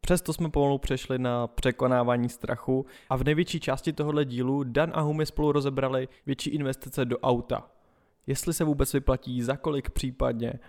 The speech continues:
a všechno okolo toho. Bohužel mi v tomhle díle selhal mikrofon, proto chci vyzvednout střihače, který to zachránil, jak se dalo,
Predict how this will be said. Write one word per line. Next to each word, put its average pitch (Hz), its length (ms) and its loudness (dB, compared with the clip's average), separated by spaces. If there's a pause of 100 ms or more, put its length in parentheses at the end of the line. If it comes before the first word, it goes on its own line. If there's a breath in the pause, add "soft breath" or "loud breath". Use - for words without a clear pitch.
a - 80 0
všechno 127 340 0
okolo 123 340 2
toho. 113 240 -2 (580)
Bohužel 143 300 2
mi 151 120 0
v - 80 -4
tomhle 151 220 0
díle 143 340 2
selhal 143 420 0
mikrofon, 131 840 0
proto - 200 -6
chci - 160 -4
vyzvednout 135 520 0
střihače, 139 600 0
který 131 340 -2
to 131 260 4 (380 loud breath)
zachránil, 143 760 2
jak 139 160 0
se 160 140 0
dalo, 123 400 0